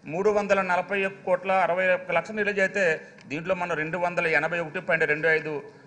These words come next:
లక్షల కోట్లు మనం ఖర్చు చేయడం జరిగింది, అధ్యక్ష. అదేవిధంగా రెండు వేల ఇరవై ఇరవై ఒకటిలో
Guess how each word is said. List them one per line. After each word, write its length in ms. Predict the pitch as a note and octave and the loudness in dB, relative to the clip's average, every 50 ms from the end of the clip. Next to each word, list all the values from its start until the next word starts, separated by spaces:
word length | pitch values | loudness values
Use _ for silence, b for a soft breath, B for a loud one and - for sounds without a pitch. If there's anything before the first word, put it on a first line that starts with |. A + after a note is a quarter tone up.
| B B - - | B B -12 0
లక్షల 340 | C3+ D3 - - A#3 G#3 F3+ | 0 0 2 2 0 0 0
కోట్లు 520 | - - F3+ G#3 A3 A3 F#3+ E3+ D#3 - - - - - - - - - - - - - - | 0 0 0 0 0 0 -4 -4 -4 -6 -12 -18 -20 -20 -20 -20 -20 -20 -20 -20 -20 -20 -10
మనం 360 | - D3+ E3 E3 D#3+ D3+ D3 - | -6 -2 0 0 0 0 -2 -2
ఖర్చు 140 | D3+ D3 F3 | -2 -2 0
చేయడం 160 | F3+ D#3+ D#3+ | -2 0 2
జరిగింది, 220 | D3+ C#3 C#3 C3+ | 0 0 0 -2
అధ్యక్ష. 220 | B2 B2+ A2+ - - A2+ - - - - - - - | -4 -6 -10 -12 -12 -14 -16 -16 -20 -20 -20 -2 0
అదేవిధంగా 480 | A#2+ C#3+ F3+ F#3+ G3 G3 G3 F#3+ G3+ G3 | 0 2 2 0 0 0 2 4 4 4
రెండు 260 | E3+ E3 E3+ F3 G3+ | 4 2 0 -2 4
వేల 240 | G3 G3 F#3+ F#3+ F#3 | 6 6 6 6 4
ఇరవై 400 | F3+ F3 E3+ F3 F#3 G#3+ G#3+ G3+ | 2 4 2 2 2 2 2 2
ఇరవై 240 | F#3+ E3+ F3 F#3+ | 2 0 0 0
ఒకటిలో 480 | F#3 F3 D#3+ F#3+ F#3+ F3 D3 - - | -2 -2 -2 2 2 4 4 2 0